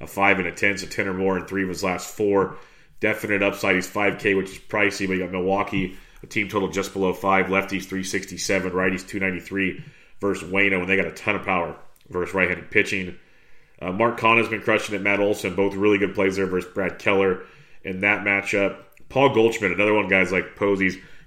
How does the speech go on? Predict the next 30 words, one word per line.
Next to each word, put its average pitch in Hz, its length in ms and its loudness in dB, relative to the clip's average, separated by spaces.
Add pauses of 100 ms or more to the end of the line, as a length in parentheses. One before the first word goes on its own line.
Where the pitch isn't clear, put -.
Goldschmidt's 120 560 4
had 107 180 0
a 92 60 4
pretty 131 320 -2
decent 117 440 -2
August, 127 360 2 (380)
but 98 120 0
his 110 140 2
numbers 98 320 0
show 95 180 2
it 90 60 -4
should 85 120 -6
be 90 80 -2
much, 95 420 -4
much 98 260 0
better. 92 360 2 (320)
Against 98 220 -2
Gio 117 260 6
Gonzalez 104 420 2
tonight, 101 280 0
Goldie, 101 400 2 (380)
fourteen 117 460 0
and 101 140 -2
sixteen 117 480 -2
in 101 100 -2
his 90 140 -4
last 98 260 0
two, 101 320 0
eight 110 300 2
eight. 104 400 0